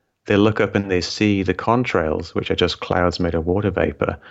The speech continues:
and they think that it's some kind of aircraft exhaust or it's some kind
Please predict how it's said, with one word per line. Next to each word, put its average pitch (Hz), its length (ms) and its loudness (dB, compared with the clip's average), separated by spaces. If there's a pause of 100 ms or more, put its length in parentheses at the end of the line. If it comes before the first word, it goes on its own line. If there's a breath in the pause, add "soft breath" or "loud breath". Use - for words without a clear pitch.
(140 loud breath)
and 104 160 4
they 101 80 4
think 104 340 0
that 92 140 2
it's 110 160 -2
some 98 220 -2
kind 90 400 -2
of 82 360 0
aircraft 92 460 0
exhaust 101 580 2
or 85 120 2
it's - 120 -2
some 90 220 0
kind 87 420 2